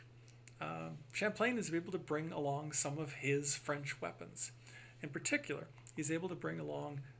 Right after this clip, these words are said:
uh, some French guns. And by modern standards, these are not impressive guns. They're really kind of small cannons. Their accuracy isn't particularly good,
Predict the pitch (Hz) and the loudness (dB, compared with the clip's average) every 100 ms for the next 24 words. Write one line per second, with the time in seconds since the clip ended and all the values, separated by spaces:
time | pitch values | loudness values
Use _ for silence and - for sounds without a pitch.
0 | - 135 143 139 - 143 139 143 139 - | -8 -6 -4 -2 -2 -2 -2 0 0 2
1 | 135 131 135 - - - - - - - | 2 2 0 -4 -6 -6 -16 -18 -16 -16
2 | - - - 214 208 180 226 240 269 302 | -18 -14 -4 -2 -2 4 4 6 6 8
3 | 269 - 226 214 185 196 196 190 175 139 | 6 2 4 4 4 0 4 2 2 -2
4 | 160 - 147 151 160 160 208 190 - 151 | 0 2 2 0 2 8 10 10 6 4
5 | 139 - - 151 160 143 - 151 151 160 | 10 10 10 8 6 4 0 2 2 2
6 | 156 147 139 135 294 - 160 139 160 143 | 0 0 0 2 2 2 0 2 4 2
7 | 147 139 147 151 143 135 156 | 0 -4 -4 0 0 2 2